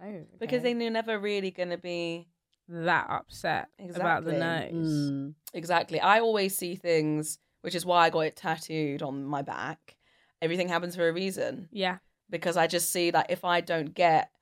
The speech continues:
Speaker 2: a job or something that I want in
Speaker 3: Yeah.
Speaker 2: general, then that, it just wasn't that time.
Speaker 3: Yep.
Speaker 2: And the
Speaker 3: Major
Speaker 2: time's
Speaker 3: key.
Speaker 2: coming.
Speaker 1: Bigger
Speaker 2: So
Speaker 1: things
Speaker 2: I try
Speaker 1: coming.
Speaker 2: and, you know,
Speaker 1: <laughs>
Speaker 2: I try and see it as that so that I don't then get so hung up about it.
Speaker 1: Yeah.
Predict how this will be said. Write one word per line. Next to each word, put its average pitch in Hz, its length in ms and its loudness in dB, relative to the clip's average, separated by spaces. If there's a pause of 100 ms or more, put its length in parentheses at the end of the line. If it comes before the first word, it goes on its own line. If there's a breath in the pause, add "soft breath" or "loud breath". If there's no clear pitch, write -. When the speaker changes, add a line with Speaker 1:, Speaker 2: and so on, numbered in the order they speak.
(280)
Speaker 2:
a 151 120 -2
job 165 500 6
or 160 140 -4
something 165 320 -2
that 160 100 2
I 151 120 4
want 165 300 4
in 151 140 2
Speaker 3:
Yeah. 147 120 6
Speaker 2:
general, 175 680 2 (320)
then 175 220 4
that, 175 180 0
it 165 140 -6
just 170 120 -8
wasn't 170 220 -6
that 139 140 -8
time. 156 240 -2
Speaker 3:
Yep. 165 260 2 (240)
Speaker 2:
And 175 120 -2
the 175 100 4
Speaker 3:
Major 170 160 0
Speaker 2:
time's 165 220 2
Speaker 3:
key. 156 40 4
Speaker 2:
coming. 156 380 0 (520)
Speaker 1:
Bigger 226 160 -2
Speaker 2:
So 165 280 8
Speaker 1:
things 151 100 2
Speaker 2:
I 165 100 4
try 185 280 4 (140)
Speaker 1:
coming. 165 120 6
Speaker 2:
and, 156 160 4 (140)
you 370 120 2
know, 151 240 6
Speaker 1:
<laughs> 156 40 0
Speaker 2:
I 156 80 2
try 175 220 -2
and 160 160 0
see 175 320 -2
it - 160 0 (380)
as 151 260 -2
that 165 360 6
so 165 140 -2
that 151 140 2
I 156 100 2
don't 156 380 0 (100)
then 151 240 0
get 160 280 -2 (180)
so 151 280 2
hung 156 220 -2
up 165 140 -2
about 139 340 -2
it. - 160 -8
Speaker 1:
Yeah. 175 280 0